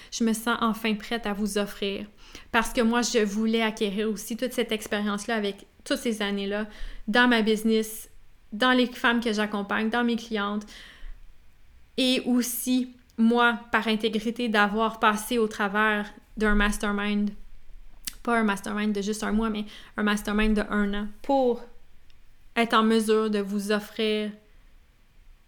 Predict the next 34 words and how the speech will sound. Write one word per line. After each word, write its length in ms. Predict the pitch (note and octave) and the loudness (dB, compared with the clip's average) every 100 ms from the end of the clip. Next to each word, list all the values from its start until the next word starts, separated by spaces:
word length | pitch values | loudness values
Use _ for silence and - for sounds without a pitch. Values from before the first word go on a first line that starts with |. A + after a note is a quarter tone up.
| - | -12
cette 340 | - A3 G#3+ | -2 -2 -2
qualité-là 560 | - A#3 A3 A3 G#3 G#3 | 4 6 6 4 4 2
que 160 | G#3 | 0
je 120 | G3+ G3+ | 0 -2
veux 40 | |
vous 200 | G3 G3 | -2 -4
offrir 340 | F#3+ - G3+ | -4 -4 -4
de 120 | F#3+ F#3+ | -4 -2
mastermind 640 | G3+ G#3 G#3+ G3+ G3+ G#3 | -2 -2 -4 -2 0 0
et 100 | G#3 | 0
d'espace 560 | G3+ G3+ - G#3 G#3 - | 0 -2 0 0 0 -2
et 60 | |
de 100 | G3 | -4
sisterhood 800 | F#3+ - A3 - G3+ F#3 F#3+ F#3+ G#3 - - - - - - | -4 -4 -6 -2 -2 -2 -4 -4 -8 -14 -20 -20 -20 -20 -6
pour 120 | - A#3 | 0 2
vous 240 | G#3+ G3+ | 2 2
amener 460 | G#3+ G3+ G3+ G3+ G3+ - _ - - - - - _ _ - - - | 4 2 0 -4 -8 -16 _ -20 -20 -20 -20 -20 _ _ -20 -16 0
à 120 | G#3 | 2
avoir 300 | G3+ G#3 G3+ | 4 4 2
justement 460 | G3+ G#3 G#3+ G3+ G3+ | 2 -2 -2 -2 -2
cette, 260 | - F#3+ - - | -6 -10 -12 -18
cette, 320 | - G3+ G3 - - G#3 | -8 -8 -8 -12 -10 -6
à 180 | A#3 A3+ | -4 0
être 160 | G3+ - | -2 -4
cette 380 | - A3 G#3 - | -8 -6 -6 -10
femme, 420 | - A#3+ A#3 A3+ | 0 2 4 2
cette 260 | A3 G#3+ | 0 -4
C 300 | - - A#3+ | -6 -4 -2
E 60 | A#3 | 0
O 120 | A3+ | 2
là 120 | A3+ A3+ | 0 -2
qui 100 | - | -4
se 120 | G#3+ | -6
sent 140 | G#3+ | -6